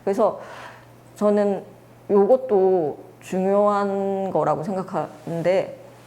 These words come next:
나의 필요 욕구도 중요하지만 내가 살고 있는 곳을 알아야 되는 거, 그것도 정말 중요한 포인트라고 생각을 해요. 그래서 그 일 년 동안 마을을 돌아보는데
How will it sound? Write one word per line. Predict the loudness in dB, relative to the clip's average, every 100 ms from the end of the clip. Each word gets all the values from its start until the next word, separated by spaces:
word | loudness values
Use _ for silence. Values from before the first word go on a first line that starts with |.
| -20
나의 | 0 4 4 2
필요 | -2 0 2
욕구도 | 2 0 2 4 4 0
중요하지만 | -2 0 0 0 0 -2 -6 -12 0
내가 | 2 4
살고 | 4 4 4
있는 | 2 0
곳을 | 0 0
알아야 | 4 6 6 4
되는 | 0 -4 -6
거, | -6 -8 -20
그것도 | -2 2 2 0
정말 | -2 -2 -2
중요한 | -4 -2 0 0 -4 -6 -10 -20 -20 -4
포인트라고 | 0 0 0 0 0
생각을 | 0 0 2
해요. | 0 -2 -6 -18 -20 -10
그래서 | -4 0 0 -2 -16 -4
그 | 2
일 | 2 2
년 | 0 2
동안 | 2 2 2
마을을 | 2 2 2 0
돌아보는데 | 0 0 0 -2 -2 0 -2